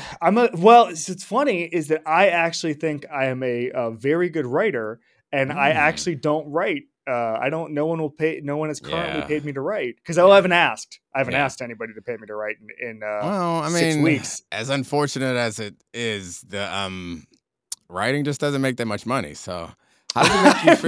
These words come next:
Speaker 2: feel?
Speaker 1: I've no-, I've noticed. That's why I'm, that's why I'm
Speaker 2: Yeah.
Speaker 1: talking to a microphone right now.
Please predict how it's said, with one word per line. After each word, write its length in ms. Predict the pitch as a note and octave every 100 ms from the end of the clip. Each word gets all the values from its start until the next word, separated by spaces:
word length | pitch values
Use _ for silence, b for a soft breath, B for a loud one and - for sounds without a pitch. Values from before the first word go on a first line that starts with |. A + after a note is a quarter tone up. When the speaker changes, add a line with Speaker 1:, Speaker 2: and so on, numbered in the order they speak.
| C#4
Speaker 2:
feel? 720 | A#3 C#4 C4+ - A3 C#4+ C#4+ D#4
Speaker 1:
I've 220 | C#4 C4+
no-, 420 | C#4+ C#4+ - -
I've 180 | D4 A#3+
noticed. 320 | A#3+ C#4+ A#3 A3+
That's 180 | A3+
why 280 | A#3 A3 G#3
I'm, 100 | G#3
that's 180 | G3 G3
why 60 | G3+
I'm 80 |
Speaker 2:
Yeah. 60 | -
Speaker 1:
talking 260 | F#3+ F#3+ F#3
to 60 |
a 20 |
microphone 420 | F3 G#3 F#3+ D3+ C#3
right 180 | B2
now. 260 | C3 A2+ -